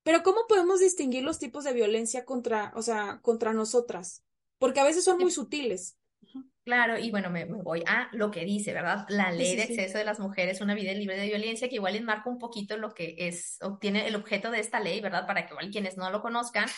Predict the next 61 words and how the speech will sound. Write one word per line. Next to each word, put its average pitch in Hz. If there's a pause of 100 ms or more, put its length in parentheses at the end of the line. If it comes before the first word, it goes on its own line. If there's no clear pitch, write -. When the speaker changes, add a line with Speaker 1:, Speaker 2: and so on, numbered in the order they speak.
(300)
Speaker 2:
pues 220
la 214
ley 202
tiene 226
el 240
objeto 214
de 214
establecer 208
una 208
coordinación, 202
como 226
le 220
mencionaba 196
ahorita, 220
entre 202
la 190
federación, 285 (160)
las 190
Speaker 1:
Ajá. -
Speaker 2:
entidades 220
federativas 254
y 214
el 202
distrito, 185 (180)
bueno, 262
no 233
el 233
distrito, 240
ya 196
es 202
Ciudad 226
de 202
México, -
¿verdad? 104
<laughs> 185
Ya 208
no 220
es 285
distrito 262
tal 185
Speaker 1:
<laughs> -
Speaker 2:
cual, 214
Speaker 1:
Sí, 285
sí, 269
sí. 247
Speaker 2:
y 262
municipios 269
para 233
prevenir 220
y 247
sancionar 196
y 202
erradicar 185
la 190
violencia 175
contra 185
las 175
mujeres, 208
así 208
como 220
los 196